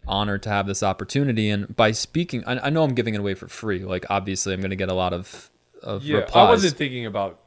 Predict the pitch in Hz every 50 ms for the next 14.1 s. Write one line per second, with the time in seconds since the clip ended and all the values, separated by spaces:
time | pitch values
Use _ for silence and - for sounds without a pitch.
0 | _ - 110 101 95 90 90 87 87 78 87 - - _ _ _ _ - 120 113
1 | 110 104 98 98 92 - - - - 123 143 135 98 90 90 90 101 110 110 101
2 | - 107 104 95 95 92 92 90 87 87 87 92 92 - 87 90 87 85 - 95
3 | 92 87 87 98 101 101 95 92 90 90 87 85 - 90 85 85 - - - 92
4 | 87 80 - - - - - 120 113 110 104 101 - - 117 113 - 120 110 101
5 | 101 113 - _ _ _ _ _ - 110 113 113 110 107 104 104 98 - - -
6 | _ _ _ _ _ _ _ _ _ _ _ _ _ _ _ - - 127 131 131
7 | 123 - 160 143 143 - - 185 180 - 160 147 131 117 - - 123 120 113 -
8 | 110 - 98 92 - - 104 101 113 110 110 110 107 107 104 107 110 110 110 110
9 | 120 123 135 131 110 104 98 92 78 - - 92 95 92 - 139 151 160 - _
10 | - 117 107 101 117 120 120 117 117 113 113 - - - 120 117 110 - - _
11 | _ _ _ - - - - - - - _ - 127 123 120 113 117 120 123 131
12 | 151 - - 160 135 120 135 117 110 117 113 107 101 - - - - 117 110 117
13 | 117 - - 107 101 98 - 98 - - - 113 104 101 - 98 92 92 92 92
14 | -